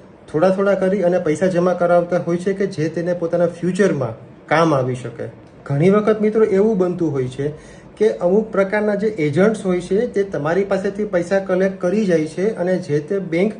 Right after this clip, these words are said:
કે પોસ્ટ ઓફિસમાં જમા કરાવી દેતા હોય છે અને એ બેંકની રિસિપ્ટ અથવા તો પોસ્ટ ઓફિસની રિસિપ્ટ પણ તમને પ્રોવાઈડ કરતા હોય છે.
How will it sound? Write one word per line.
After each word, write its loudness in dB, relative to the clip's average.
કે -2
પોસ્ટ -2
ઓફિસમાં -2
જમા 0
કરાવી 4
દેતા 0
હોય -2
છે -10
અને 2
એ 2
બેંકની 0
રિસિપ્ટ -2
અથવા -2
તો -2
પોસ્ટ -4
ઓફિસની -2
રિસિપ્ટ -6
પણ 4
તમને 0
પ્રોવાઈડ 2
કરતા -2
હોય -6
છે. -10